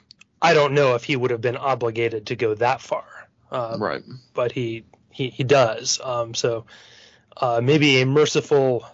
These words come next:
Speaker 1: spirit in a way that he didn't have at the beginning,
Speaker 2: Mm-hmm.
Speaker 1: uh, in a way that no one showed him at the beginning from his perspective.
Speaker 2: It's a glimmer of one.
Speaker 1: Right.
Speaker 2: He, uh, a-, and I looked too, uh, I think this is significant. I, I'm pretty sure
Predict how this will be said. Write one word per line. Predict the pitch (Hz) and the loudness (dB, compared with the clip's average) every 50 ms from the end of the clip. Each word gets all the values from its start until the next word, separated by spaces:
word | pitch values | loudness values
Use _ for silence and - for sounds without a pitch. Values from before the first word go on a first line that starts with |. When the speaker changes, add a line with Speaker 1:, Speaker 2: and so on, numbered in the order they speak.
| _ _ | _ _
Speaker 1:
spirit | - - - - 151 143 135 127 123 120 - - | -12 -12 -8 -2 0 2 2 2 0 -2 -4 -6
in | 135 135 127 | -6 -4 -4
a | 120 | -2
way | 120 123 123 120 | 0 0 0 0
that | 117 117 107 | -2 -2 -4
he | 127 123 | -4 -4
didn't | 120 117 120 123 - | -4 -4 -6 -6 -8
have | - 127 117 110 110 | -6 -4 -4 -4 -4
at | 110 | -8
the | - 117 | -10 -10
beginning, | 113 113 113 113 107 110 101 104 101 - _ _ _ _ _ _ _ _ _ _ _ _ _ - | -8 -6 -6 -4 -4 -6 -10 -12 -18 -20 _ _ _ _ _ _ _ _ _ _ _ _ _ -14
Speaker 2:
Mm-hmm. | 107 101 | -10 -6
Speaker 1:
uh, | 117 117 | -4 0
in | 117 127 | 2 4
a | 139 | 6
way | 143 147 143 | 6 6 6
that | 143 135 | 6 4
no | 135 139 135 | 4 4 4
one | 131 127 120 | 4 2 2
showed | - - 139 117 110 | 2 2 2 0 0
him | 113 - 143 131 113 113 | -2 -4 -4 -4 -4 -6
at | 110 - | -10 -12
the | - | -10
beginning | 120 113 - 113 113 113 117 113 | -8 -6 -8 -8 -8 -10 -14 -14
from | - 123 120 | -12 -8 -6
his | 113 120 107 - | -4 -4 -4 -6
perspective. | - - - - - - - - - - - - - - _ _ _ _ _ _ _ _ | -10 -12 -8 -8 -8 -8 -8 -14 -14 -14 -16 -20 -20 -20 _ _ _ _ _ _ _ _
Speaker 2:
It's | - - | -8 -8
a | 110 | -6
glimmer | 98 - 101 104 101 98 98 95 101 | -4 -2 0 0 0 0 -2 -4 -6
of | 98 95 | -8 -8
one. | - 98 101 101 101 - - _ _ _ _ _ _ _ _ _ _ _ _ _ _ - | -6 -6 -6 -6 -6 -8 -12 _ _ _ _ _ _ _ _ _ _ _ _ _ _ -20
Speaker 1:
Right. | - - - _ - - - - - _ _ _ _ _ _ _ _ _ _ _ - | -20 -20 -20 _ -20 -20 -20 -20 -20 _ _ _ _ _ _ _ _ _ _ _ -2
Speaker 2:
He, | - 123 117 110 | 2 4 6 6
uh, | 107 104 104 95 | 6 4 2 0
a-, | - 101 120 - - | 0 0 -2 0 0
and | 123 120 117 | -2 -2 0
I | 107 113 | 0 0
looked | 117 143 185 180 - - - | 0 0 -2 -2 -4 -12 -14
too, | - - 147 151 123 104 107 85 69 | -8 -4 -4 -2 -2 -2 -4 -4 -4
uh, | 104 104 104 - - - | -4 -4 -4 -6 -10 -10
I | 110 | -10
think | 107 - - 143 160 156 | -10 -6 -6 -6 -6 -6
this | 131 110 107 | -10 -14 -14
is | 101 - | -14 -12
significant. | - - 107 95 101 117 113 - 107 - 98 98 - - | -10 -8 -8 -6 -6 -6 -6 -6 -8 -8 -8 -8 -8 -8
I, | - 98 _ - - - | -10 -12 _ -12 -10 -8
I'm | 104 104 | -8 -8
pretty | - - 196 240 | -4 -2 -2 0
sure | 208 - - 175 170 175 175 175 175 175 175 | 0 2 2 4 4 6 6 4 4 2 0